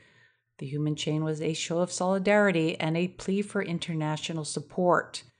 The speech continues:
Protesters have expanded their demands from scrapping the extradition bill to now include greater democratic freedoms, the resignation of Lam, and an investigation into claims of excessive use of force by police.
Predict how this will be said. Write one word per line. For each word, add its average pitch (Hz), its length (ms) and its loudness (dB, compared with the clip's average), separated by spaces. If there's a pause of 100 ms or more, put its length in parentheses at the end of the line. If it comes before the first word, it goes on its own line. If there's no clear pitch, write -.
(440)
Protesters 151 580 -4
have 165 200 2
expanded 226 580 6
their 175 100 6
demands 160 560 4 (260)
from 165 180 -4
scrapping 175 460 6
the 185 140 4
extradition 190 1000 2 (200)
bill 160 320 4
to 190 240 -4
now 202 300 6
include 208 540 4 (360)
greater 160 300 4
democratic 185 560 4
freedoms, 180 540 2 (120)
the 160 100 -2
resignation 170 680 4
of 196 140 2
Lam, 175 420 6 (440)
and 202 200 8
an 220 60 8
investigation 220 680 8
into 208 160 2
claims 160 540 0
of 151 240 -4
excessive - 640 0
use 147 540 -4
of 156 100 -8
force 143 400 -4
by 143 240 -4
police. - 800 -2